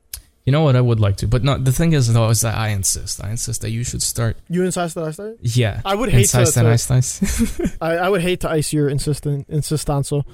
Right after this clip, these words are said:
Speaker 1: Yeah, no.
Speaker 2: Insistanzo.
Speaker 1: No, but I insist. I insist. You should start.
Speaker 2: Okay, but, but, by, by
Speaker 1: I'm
Speaker 2: all
Speaker 1: all
Speaker 2: means.
Speaker 1: ears.
Speaker 2: That's all you are?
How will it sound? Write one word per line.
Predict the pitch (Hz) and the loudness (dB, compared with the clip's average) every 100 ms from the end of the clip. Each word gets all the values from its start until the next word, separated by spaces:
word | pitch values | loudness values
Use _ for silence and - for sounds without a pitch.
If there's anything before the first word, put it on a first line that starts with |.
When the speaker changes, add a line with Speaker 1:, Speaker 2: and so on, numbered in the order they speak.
| - | -8
Speaker 1:
Yeah, | 90 | -4
no. | 76 | -2
Speaker 2:
Insistanzo. | - 170 143 - 170 - - - - | 0 0 2 2 2 -2 -4 -6 -4
Speaker 1:
No, | 117 | 0
but | 113 117 | 2 4
I | 120 | 4
insist. | 120 - 104 - | 2 0 -2 -4
I | - | -8
insist. | - - - - - | -8 -8 -8 -14 -10
You | - | -8
should | - | -8
start. | - - 175 | -8 -8 -4
Speaker 2:
Okay, | 160 135 | -4 -4
but, | 139 160 180 | -4 -4 -2
but, | 214 208 | 0 0
by, | 170 196 175 | 0 2 0
by | 151 185 160 | 2 4 6
Speaker 1:
I'm | |
Speaker 2:
all | 143 | 6
Speaker 1:
all | 147 120 | 4 4
Speaker 2:
means. | 135 | 2
Speaker 1:
ears. | 117 101 - - - _ _ _ _ _ _ _ _ _ _ _ _ _ | 0 -2 -8 -14 -20 _ _ _ _ _ _ _ _ _ _ _ _ _
Speaker 2:
That's | 143 139 | -10 -6
all | 151 | -4
you | 139 | -4
are? | 226 | -8